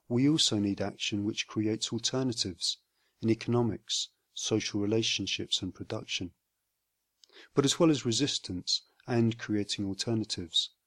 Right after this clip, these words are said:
we also need action which enables a shift in the world views and underlying values which have accompanied our historical trajectory to the current point of crisis. We require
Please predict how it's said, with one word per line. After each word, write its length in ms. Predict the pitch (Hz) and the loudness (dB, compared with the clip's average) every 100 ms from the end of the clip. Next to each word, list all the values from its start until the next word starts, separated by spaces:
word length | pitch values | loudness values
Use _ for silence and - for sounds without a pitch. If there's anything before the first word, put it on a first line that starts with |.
| _ _ | _ _
we 140 | 170 117 | -2 2
also 460 | 139 165 - 104 | 2 4 2 2
need 380 | 92 82 82 - - - _ | -2 -4 -8 -12 -20 -20 _
action 460 | 120 120 - 117 110 | -6 -2 -2 2 0
which 240 | 110 - | 0 -2
enables 500 | 107 104 104 101 101 | 0 0 0 0 -2
a 40 | - | 0
shift 560 | - - 117 - - - _ - | 0 0 -2 -8 -12 -12 _ -6
in 100 | 104 | -2
the 80 | 101 | 0
world 300 | 107 104 98 | 2 0 -4
views 720 | 107 123 110 92 87 - - _ _ | -4 -2 0 -2 -4 -4 -4 _ _
and 160 | - 104 | -6 -6
underlying 600 | - 113 104 104 101 101 | -2 0 2 0 0 -2
values 680 | 101 113 107 92 90 87 - _ _ _ | 0 0 0 -4 -4 -4 -6 _ _ _
which 160 | 120 - | -6 -4
have 100 | 104 | -2
accompanied 720 | 104 - 123 113 - 92 90 - _ - | -4 -2 -2 -2 -6 -8 -10 -16 _ -12
our 100 | 95 | -8
historical 680 | 92 - - 104 101 - 98 | -2 -2 0 -2 -2 -8 -10
trajectory 840 | - 95 - 117 - - 90 87 _ _ _ - | -8 -4 -4 -4 -8 -10 -10 -12 _ _ _ -10
to 140 | - | -8
the 100 | 98 | -8
current 400 | - 101 92 - | -6 -6 -6 -8
point 340 | - 110 95 - | -6 -4 -4 -10
of 120 | - | -14
crisis. 720 | - 110 101 - 92 - - - _ _ _ _ - - - | -10 -8 -6 -8 -8 -8 -8 -10 _ _ _ _ -20 -20 -6
We 80 | - | 4
require 560 | 117 117 127 123 107 | 4 4 2 2 2